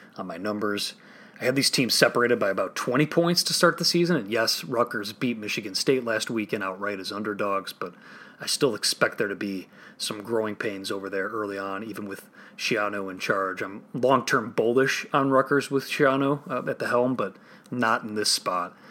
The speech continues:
And per college football handicapper Brad Powers, the Hoosiers outgained Rutgers by five hundred yards in their game last year. And yes, Rutgers has improved, but so has Indiana. It is a classic letdown spot for the Hoosiers after that emotional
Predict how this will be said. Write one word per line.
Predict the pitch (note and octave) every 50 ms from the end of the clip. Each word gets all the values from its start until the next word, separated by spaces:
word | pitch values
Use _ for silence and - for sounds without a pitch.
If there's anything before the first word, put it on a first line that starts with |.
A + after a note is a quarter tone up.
| - - -
And | C3+ A2 G#2+ G#2+ A2 - -
per | - - C#3+ C#3+ C#3
college | - C#3+ C3 B2 B2 -
football | - B2+ - A#2 A2+
handicapper | A#2+ A#2 A#2 A2+ - B2 G#2+ - G#2
Brad | F2+ - A#2+ A#2 A2 G#2 F#2+
Powers, | - - B2+ A#2 A2+ A2 G#2 F#2+ -
the | - G#2 G2
Hoosiers | - - C#3 C#3+ C#3 C#3 C3+ A2+ G#2 G2 - - - - - - - - _
outgained | - C3 A#2+ G#2+ - - B2+ A#2 A#2 A2 G#2
Rutgers | G#2 G#2+ A2 - - G#2+ G#2 G2
by | - G2+ F#2 - _ -
five | D#3+ E3 F3+ D#3
hundred | - C3 A#2 A2+ G#2 G2
yards | G#2+ G#2+ G#2+ G#2 G#2+ G#2 -
in | A2 G2
their | F#2+ F2+
game | F2+ G#2 G#2+ G2+ G2 F#2+
last | F#2+ F#2+ G2 G2+ G#2 - - -
year. | F#2+ F2+ F2 - - - - - - - - _
And | - G#2+ G#2
yes, | A#2 A#2+ A2+ G#2+ - - G3
Rutgers | C#3+ A2 A#2+ A#2 A2+ - G#2+ G2
has | A2 G#2 -
improved, | - - - - - A3 G#3 E3+ - -
but | - G#3
so | - - C#3 A#2+
has | A2+ G2+
Indiana. | G#2 G2 F#2 G2+ G2+ A2+ A2 A2+ A2 A2 G#2 G#2 - - - - - - - _ _
It | - B2+ - _ _ _ -
is | D#3+ C#3 C3+ C#3+ D#3 E3 E3 - - - -
a | -
classic | - - - C3+ A#2 A#2 - - -
letdown | - G#2+ G#2 G#2+ - - C3 B2+ B2+
spot | - - - C3 B2 B2+ B2+
for | - B2
the | B2+ A#2+
Hoosiers | B2 C3+ B2+ B2 A#2+ C3 B2+ A#2+ A#2
after | A#2+ A2+ - G#2+ G2
that | G#2+ G2+ G2 - - - - - - - -
emotional | - A2 G#2 G#2 G#2+ - - - A2+ G#2 G2 G2 G2+ G#2 -